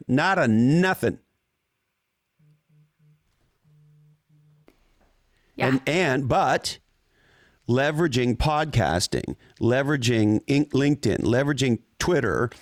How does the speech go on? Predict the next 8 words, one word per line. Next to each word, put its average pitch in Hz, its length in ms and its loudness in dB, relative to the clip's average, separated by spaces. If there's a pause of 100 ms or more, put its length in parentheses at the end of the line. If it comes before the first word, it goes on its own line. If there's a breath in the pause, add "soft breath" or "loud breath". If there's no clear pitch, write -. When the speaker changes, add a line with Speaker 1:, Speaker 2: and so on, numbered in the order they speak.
(300 loud breath)
Speaker 1:
uh, 110 160 0
et 113 100 -2
cetera, 123 300 0
et 107 80 -4
cetera, 113 240 0
et 104 80 -6
cetera, 151 640 0 (600)
um, 110 500 0